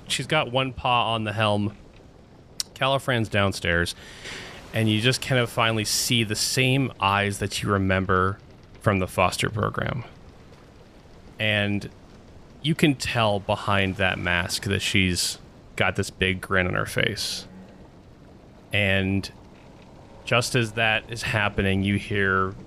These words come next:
footsteps coming back up, and you see her straighten up, turn, and she's got both hands on the helm once again. And Califran comes walking back up onto the deck where, uh, where you are, and he's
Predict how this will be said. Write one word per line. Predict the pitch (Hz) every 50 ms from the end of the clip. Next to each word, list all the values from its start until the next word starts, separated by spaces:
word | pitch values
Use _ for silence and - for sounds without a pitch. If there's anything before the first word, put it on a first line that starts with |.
| - - - - -
footsteps | - 104 - - - 107 101 98 - - -
coming | - - 101 95 95 95 95 - -
back | - 101 95 92 - -
up, | - 98 98 98 - - -
and | 104 98 98
you | 98 98
see | - - 113 107 98
her | - - - 98 92
straighten | - - - - - - - 110 110 110 101 104 101
up, | 101 104 104 - 98 -
turn, | - - 110 104 101 101 98 95 92
and | 107 95 95
she's | - - 101 98 95 - -
got | - 104 92 90 -
both | 104 98 95 92 -
hands | - 95 92 95 92 95
on | 92 92 92
the | 90
helm | 92 98 95 92 90 92
once | 95 95 92 -
again. | 98 87 - 95 95 92 92 95 - - - - - - - - - - - - - -
And | 101 -
Califran | - - 107 101 104 101 - - 107 98 98 98 95 92 - - - - - - - -
comes | - - 117 101 -
walking | 101 107 104 104 - - 110 101
back | 101 104 98 95 -
up | 107 98 - -
onto | 101 95 95 95 95 - - 104
the | 87 95
deck | - - 104 98 98 95 - - - - - - - -
where, | 107 101 95 95 95 92 92 92 92 95 - - - - - - - -
uh, | - 98 95 92
where | 92 95
you | 92 98 107 107 101
are, | 95 92 92 90 92 92
and | 90 90
he's | 95 98 90 - - -